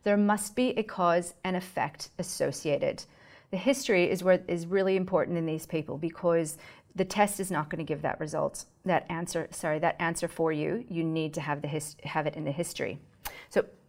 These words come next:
the complicated time is when you have to sit down and say, "Is this the allergen that's really driving your symptoms, or has the non-allergic and the more irritant-based and environmental-based taken over the driving,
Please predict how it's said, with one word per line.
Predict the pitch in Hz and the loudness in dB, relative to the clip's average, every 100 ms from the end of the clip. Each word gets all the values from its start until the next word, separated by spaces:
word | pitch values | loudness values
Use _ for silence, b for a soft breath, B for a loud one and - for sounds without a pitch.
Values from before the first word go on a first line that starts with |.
| _ _ _ _ | _ _ _ _
the | 185 233 | -2 -2
complicated | 240 254 269 320 247 202 | 2 2 2 2 2 2
time | - 185 170 | 0 0 0
is | 165 | -2
when | 185 | -2
you | 185 | 0
have | 185 185 | -4 -4
to | |
sit | - 208 | -6 -2
down | 180 | -2
and | 170 | 0
say, | 175 - | -2 0
"Is | 208 | -2
this | 285 - | -4 -2
the | 349 - | 0 4
allergen | 202 214 202 160 180 269 B B _ _ _ _ 180 | 4 4 2 2 2 0 B B _ _ _ _ 0
that's | 170 - | 0 0
really | 180 202 214 202 | -2 4 4 4
driving | 196 170 175 | 4 2 2
your | 160 160 | -2 -2
symptoms, | 254 262 175 165 - - _ - | 0 0 0 -2 -8 -20 _ 2
or | 339 196 165 190 B B - | 8 8 8 2 B B 0
has | 262 254 | 2 4
the | 254 | 4
non-allergic | 240 233 277 214 160 175 180 | 4 4 4 2 2 0 0
and | 208 | 2
the | 208 | 2
more | 214 208 | 2 4
irritant-based | 233 240 247 233 - - - 208 - - _ | 4 4 2 -2 -2 -4 -4 -6 -12 -18 _
and | 190 180 | -2 0
environmental-based | 196 190 180 170 240 294 220 165 147 - | 0 2 2 4 2 2 0 0 0 -2
taken | 175 156 160 | -6 -4 -4
over | - 151 156 151 B B B | -4 -4 -2 -4 B B B
the | 170 156 151 151 B B _ - 180 | -2 -2 -2 -6 B B _ -14 6
driving, | 175 160 156 165 | 8 8 4 -4